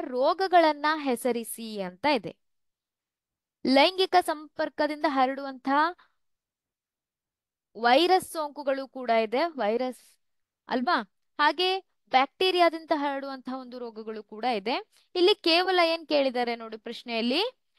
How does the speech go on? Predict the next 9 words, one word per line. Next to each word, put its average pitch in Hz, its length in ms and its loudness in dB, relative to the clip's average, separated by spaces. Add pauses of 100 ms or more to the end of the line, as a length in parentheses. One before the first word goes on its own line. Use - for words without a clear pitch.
(160)
ಲೈಂಗಿಕ 302 560 4
ಸಂಪರ್ಕದಿಂದ 277 760 -4
ಹರಡುವ 240 380 0
ರೋಗಗಳು 196 520 -6
ಅಂತ 185 240 -6
ಕೇಳಿದ್ದಾರೆ. 180 480 0
ಅಲ್ಲಿ 214 220 -2
ಬ್ಯಾಕ್ಟೀರಿಯಾನೋ 240 840 -4
ಅಥವಾ 233 460 -4